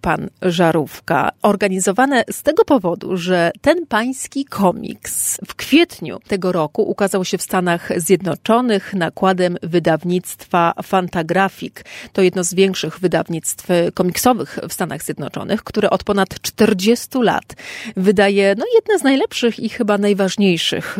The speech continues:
komiksów na świecie. Pański komiks jest, e, pierwszą polską książką tam wydaną. Po całej serii nagród otrzymanych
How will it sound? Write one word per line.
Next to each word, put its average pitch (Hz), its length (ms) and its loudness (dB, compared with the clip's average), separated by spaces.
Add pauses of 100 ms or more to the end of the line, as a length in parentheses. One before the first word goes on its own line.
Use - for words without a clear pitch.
(180)
komiksów 175 880 -2 (260)
na 175 140 2
świecie. 170 640 2 (360)
Pański 208 760 -2
komiks 175 600 -6
jest, 196 520 -2
e, 185 340 4
pierwszą 185 720 0 (220)
polską 165 720 0
książką - 800 -8
tam 185 260 -6 (400)
wydaną. 160 840 0 (200)
Po 196 120 2 (160)
całej 262 380 2
serii 214 360 0
nagród 185 640 -2
otrzymanych - 880 -4